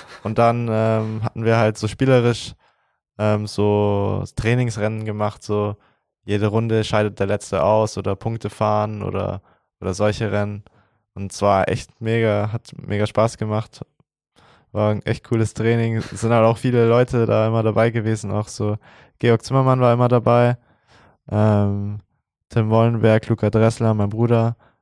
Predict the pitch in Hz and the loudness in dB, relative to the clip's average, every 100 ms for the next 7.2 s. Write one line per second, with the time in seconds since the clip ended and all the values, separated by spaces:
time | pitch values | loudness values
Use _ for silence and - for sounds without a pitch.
0 | - - - 107 - 104 101 - 113 113 | -6 -4 -4 -6 0 0 0 -2 2 2
1 | 110 107 104 107 - 101 104 104 110 110 | 4 4 4 2 2 -2 0 0 2 2
2 | 107 110 104 - 104 104 104 95 107 - | 0 -2 -4 -2 0 2 0 0 -2 -2
3 | 113 - 110 110 _ _ _ _ _ _ | -4 -2 -2 -4 _ _ _ _ _ _
4 | _ - 101 107 104 101 98 113 107 107 | _ -4 -2 0 2 2 2 2 2 0
5 | - - 123 160 - - 123 135 120 113 | -2 -4 2 2 4 4 4 2 0 -2
6 | 127 131 123 120 120 117 - 117 120 123 | 0 2 4 2 2 -2 0 2 4 4
7 | 113 107 | 2 -2